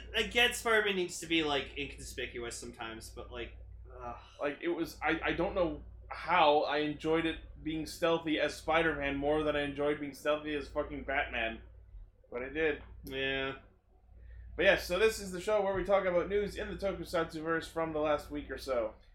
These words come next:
Speaker 1: Uh, so, first news story. Boom! Thanks to clothes, uh, if you zoom in on that shirt, we actually get, uh, confirmation that it is Kamen Rider Blades.
Speaker 2: There we go!
Speaker 1: So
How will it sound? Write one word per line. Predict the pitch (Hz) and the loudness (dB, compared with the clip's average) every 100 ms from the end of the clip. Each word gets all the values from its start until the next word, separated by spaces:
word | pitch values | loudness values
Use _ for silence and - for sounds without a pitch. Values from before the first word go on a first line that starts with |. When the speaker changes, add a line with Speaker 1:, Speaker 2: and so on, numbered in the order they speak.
| - - | -20 -4
Speaker 1:
Uh, | 151 165 180 | 2 6 6
so, | 175 - 185 180 - 220 | 4 2 2 2 -2 2
first | 247 254 233 | 2 2 0
news | 226 202 | -2 -2
story. | - 202 208 208 214 208 - - - - - - | -2 2 6 8 8 6 -2 -16 -20 -18 -16 6
Boom! | 254 269 233 180 147 131 - | 8 10 8 6 4 -2 6
Thanks | 196 233 - | 8 8 4
to | 208 | 0
clothes, | - 226 247 208 190 190 180 160 | 2 6 8 8 6 2 -2 2
uh, | 165 | 2
if | 156 180 | 2 -2
you | 175 156 | -4 -6
zoom | 147 170 208 | -6 -2 0
in | 202 | 2
on | 190 185 | 2 2
that | 170 156 | 2 0
shirt, | - 214 202 175 156 | 0 4 6 6 2
we | 151 | -2
actually | 151 175 175 - 185 165 | 4 6 4 0 -2 2
get, | 170 156 - 160 | 2 2 -2 -2
uh, | 143 135 - | 0 0 -2
confirmation | - 180 190 190 214 240 185 156 | -2 0 -2 0 0 0 -2 -2
that | 151 143 | 0 2
it | 143 139 | 0 -2
is | 139 - | -4 -6
Kamen | - 160 185 151 | -4 0 0 0
Rider | 123 151 160 | -2 -2 -4
Blades. | 156 175 202 139 113 - - - | -2 4 6 4 0 -4 -4 4
Speaker 2:
There | 214 233 | 6 6
we | 220 | 6
go! | 226 208 175 151 | 8 10 10 8
Speaker 1:
So | 165 | 2